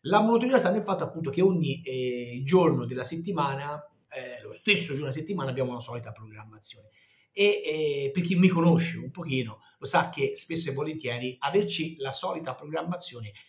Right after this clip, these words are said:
mi crea, mi crea, cioè avere sempre, fare sempre le solite cose, a me poi,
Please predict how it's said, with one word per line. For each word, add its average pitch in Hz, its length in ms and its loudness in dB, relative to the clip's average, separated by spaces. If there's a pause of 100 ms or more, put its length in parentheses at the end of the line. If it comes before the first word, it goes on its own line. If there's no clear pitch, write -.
(200)
mi 180 120 4
crea, 165 600 2
mi 170 140 -4
crea, 175 520 -2
cioè 175 240 -6
avere 226 280 2
sempre, 190 300 2
fare 220 240 0
sempre 185 260 -2
le 175 60 -4
solite 208 240 -6
cose, 151 220 -4
a 135 60 -10
me 151 120 -8
poi, 143 300 -10